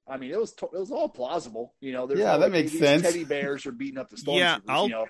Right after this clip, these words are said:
Speaker 1: I'd been in
Speaker 2: Right.
Speaker 1: college, I'm like, "This is trash," you
Speaker 3: I'll
Speaker 1: know?
Speaker 3: say,
Speaker 2: <laughs>
Speaker 3: I'll say something, something that I, that I forgot. I was gonna mention this earlier. We had one of the Ewoks movies on V H S, and it might have been, like, recorded off of T V.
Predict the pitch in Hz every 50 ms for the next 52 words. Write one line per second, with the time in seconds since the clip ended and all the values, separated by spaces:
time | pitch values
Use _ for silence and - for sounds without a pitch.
0 | - 127 139 135 127 135 135 135 143 156 156 147 147 139 127 117 107 110 131 123
1 | 117 107 104 - 196 190 - - - - - - 180 175 123 95 92 - - -
2 | 139 143 151 175 180 - - - 156 208 170 143 139 - - 127 - - - 113
3 | 131 151 165 196 - - 185 165 151 - - 180 180 180 180 156 147 170 165 -
4 | - - - 139 - - - 180 208 - - 175 160 147 143 135 131 131 135 135
5 | 135 131 - _ - - 123 117 120 - - - 107 120 113 104 107 107 110 110
6 | 107 - - 120 113 107 107 110 110 - 117 107 104 98 - - - 110 110 110
7 | 104 101 98 92 90 90 90 92 _ _ _ _ _ _ _ _ _ _ _ -
8 | 117 131 175 208 226 208 156 156 160 151 143 143 135 120 98 101 110 120 127 135
9 | 139 139 120 104 104 101 120 123 127 120 113 107 104 98 - - - 107 98 92
10 | 90 92 90 92 87 - - - - _ _ _ _ - 101 101 101 98 87 98
11 | 98 95 95 92 - 107 95 - - 117 123 123 131 131 127 120 107 104 117 110
12 | 107 101 101 95 95 92 - - _ _ _ _ _ _ _ _ _ _ _ -
13 | - 101 101 95 - - 113 113 107 95 95 87 82 82 85 - - 80 - -
14 | 101 92 85 85 85 - -